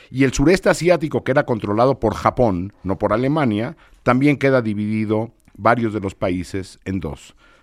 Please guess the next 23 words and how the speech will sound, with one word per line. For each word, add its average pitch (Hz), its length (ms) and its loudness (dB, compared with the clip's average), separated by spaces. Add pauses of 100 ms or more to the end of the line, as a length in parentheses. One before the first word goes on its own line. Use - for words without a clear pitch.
(420)
Particularmente, 131 800 0
o 120 60 2
los 98 120 -2
más 117 240 -2
conocidos, 131 680 -6 (680)
por 107 160 -2
sus 110 220 -2
guerras, 113 360 0
Vietnam 101 560 0
y 110 120 -8
Corea. 143 540 0 (180)
Corea 113 440 0 (120)
más 110 260 2
famoso 123 380 -2
hoy 127 240 2
porque 120 260 -6
sigue 107 260 0
dividido. 87 560 -6 (420)
Es 95 80 -10
decir, 101 260 -6
de 113 100 2
las 110 160 2
pocas 170 540 0